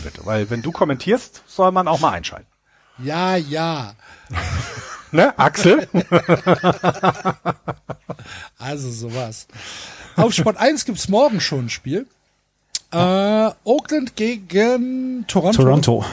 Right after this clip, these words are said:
Speaker 2: Ja, genau.
Speaker 3: Ja.
Speaker 2: Oakland gegen Toronto. Kommentiert von, äh, Günther Zapf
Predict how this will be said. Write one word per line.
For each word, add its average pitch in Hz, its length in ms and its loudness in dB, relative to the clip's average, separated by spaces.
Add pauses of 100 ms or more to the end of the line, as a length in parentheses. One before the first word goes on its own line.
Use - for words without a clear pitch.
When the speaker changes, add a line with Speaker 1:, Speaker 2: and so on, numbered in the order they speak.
Speaker 2:
Ja, 185 200 2
genau. 180 280 2
Speaker 3:
Ja. 101 100 -8
Speaker 2:
Oakland 208 360 0
gegen 175 260 -2
Toronto. 190 460 -2 (360)
Kommentiert 180 680 0 (280)
von, 226 600 2
äh, 151 320 -4 (120)
Günther 190 300 0
Zapf - 400 -2